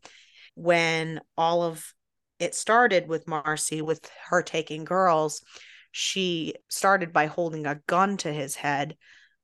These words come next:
and forcing him to rape them. And what's the word I'm looking for? Almost, like, training him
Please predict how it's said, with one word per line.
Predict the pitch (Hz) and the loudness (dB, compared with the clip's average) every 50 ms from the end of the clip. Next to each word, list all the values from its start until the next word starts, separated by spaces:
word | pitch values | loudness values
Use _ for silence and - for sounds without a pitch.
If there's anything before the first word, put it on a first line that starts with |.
| _ - | _ -8
and | 165 160 165 | -6 -6 -8
forcing | - - - 190 202 214 226 220 - - 175 160 151 | -8 -8 -4 0 2 2 2 2 2 2 0 0 0
him | 156 151 - - 160 156 147 151 151 160 175 175 | -4 -8 -8 -6 -4 -4 -4 -4 -6 -10 -10 -6
to | - - - 160 151 143 143 143 | -6 -4 -2 0 0 -2 -2 -4
rape | - 156 160 147 135 143 - _ | -4 -2 -2 -2 -2 -4 -6 _
them. | - 156 151 147 143 - _ _ _ _ _ _ _ _ - | -2 0 0 -2 -4 -8 _ _ _ _ _ _ _ _ -4
And | - 175 165 156 156 151 151 - - | -2 0 0 0 0 -2 -4 -8 -8
what's | - 196 196 175 - - | -6 -4 -4 -4 -4 -4
the | - 190 | -4 -2
word | 175 175 175 | -2 0 0
I'm | 170 165 165 | -2 -2 -4
looking | 165 160 160 - 165 165 | -6 -8 -8 -10 -14 -14
for? | 156 - _ _ - 165 170 170 170 165 165 - | -14 -18 _ _ -6 -4 -2 -2 -4 -4 -4 0
Almost, | - 214 247 269 269 - | 0 0 0 0 0 -2
like, | 220 175 | -2 0
training | - - - - - - 160 147 160 170 170 175 180 175 165 156 151 151 | -2 -2 -4 -4 -6 -8 -4 2 2 4 4 4 2 2 0 0 0 0
him | 151 156 156 160 143 143 143 143 143 139 | -2 -4 -4 -4 -4 -4 -4 -6 -6 -10